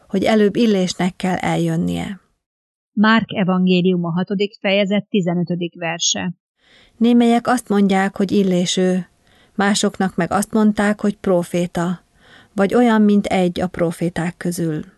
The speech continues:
Speaker 2: Lukács evangéliuma, első fejezet, tizenhetedik verse.
Speaker 1: És ez ő előtte fog járni az Illés lelkével és erejével, hogy az atyák szívét a fiakhoz térítse,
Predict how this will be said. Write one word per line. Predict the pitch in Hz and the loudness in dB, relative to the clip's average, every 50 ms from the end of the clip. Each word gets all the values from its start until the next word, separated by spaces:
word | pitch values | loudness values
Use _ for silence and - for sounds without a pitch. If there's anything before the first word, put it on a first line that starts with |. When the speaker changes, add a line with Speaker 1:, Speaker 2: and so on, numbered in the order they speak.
| _ _ _ _ _ _ _ _ _ _ _ _ _ | _ _ _ _ _ _ _ _ _ _ _ _ _
Speaker 2:
Lukács | - 226 262 - - 208 185 180 - | 0 0 0 2 2 0 0 0 -2
evangéliuma, | - 220 175 185 185 180 180 180 180 175 180 180 180 175 180 185 | -4 -2 0 0 0 2 2 2 2 2 2 2 2 2 0 -2
első | - 208 220 220 - - 240 220 | -2 -2 -2 -2 0 0 0 -2
fejezet, | - - 214 196 202 208 202 202 220 202 - | 0 2 2 2 2 2 2 2 0 0 0
tizenhetedik | _ 240 196 170 185 185 180 160 185 185 156 - 175 175 180 165 - 180 | _ 0 0 0 0 -2 -2 -2 -2 -6 -6 -8 -8 -8 -8 -8 -8 -10
verse. | 175 - - 180 - - - 208 202 165 - _ _ _ _ _ _ _ _ _ _ _ _ | -8 -8 -8 -6 -8 -8 -6 -6 -6 -8 -8 _ _ _ _ _ _ _ _ _ _ _ _
Speaker 1:
És | - 185 180 - | -4 -2 -2 -2
ez | - - 208 220 226 214 - | 0 0 2 2 0 0 0
ő | - 233 208 | 2 2 4
előtte | 196 185 180 185 185 185 - - 180 | 4 2 2 2 0 0 -2 -4 -4
fog | - - 185 190 190 | 0 0 0 2 2
járni | 185 185 185 185 185 185 | 2 2 2 2 2 0
az | 180 180 175 | 0 0 0
Illés | - 208 202 190 190 185 180 - | 0 2 2 2 2 0 0 0
lelkével | - 190 185 185 185 - - 196 185 180 180 180 175 | 0 0 0 0 -2 -2 -2 -2 0 0 0 0 0
és | 160 - 180 - | 0 -2 -2 -2
erejével, | - 185 190 190 185 190 190 185 185 185 185 185 185 185 185 190 - - - - - - - | -2 -2 0 0 2 2 2 2 2 0 0 0 0 0 -2 -4 -8 -14 -20 -20 -20 -20 -8
hogy | - - 180 202 | -4 -2 0 0
az | 190 175 | 0 2
atyák | - 214 208 - 220 202 202 196 | 0 -2 0 0 0 0 0 -2
szívét | - - 208 196 180 185 185 180 - | -2 -2 0 0 2 2 0 0 -2
a | 170 175 | -6 -6
fiakhoz | - - 208 202 208 208 - - 214 208 - | -2 0 2 2 2 0 0 -2 -4 -4 -2
térítse, | - - 202 196 190 196 196 185 - - - 190 185 190 175 | -2 0 0 0 2 0 -2 -2 -4 -4 -2 0 0 -2 -4